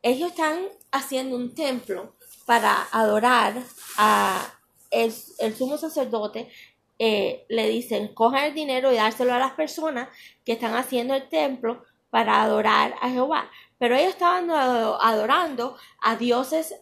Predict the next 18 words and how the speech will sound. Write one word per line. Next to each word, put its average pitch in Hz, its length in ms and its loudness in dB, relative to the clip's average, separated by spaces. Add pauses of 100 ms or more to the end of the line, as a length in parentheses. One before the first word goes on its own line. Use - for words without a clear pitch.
ajenos. 233 840 -2 (1400)
Eh, 240 420 2
y, 254 380 0
y 233 140 -4
cuando 226 300 2
encuentra 269 360 0
el 302 80 0
libro 302 280 0
de 285 120 2
la 262 80 4
ley, 240 480 -2 (320)
Dios 233 880 -2
o 202 160 -4
Jehová 214 560 -4 (240)
le 226 180 0
manda 220 520 0
a 214 60 0
decir: 233 600 -4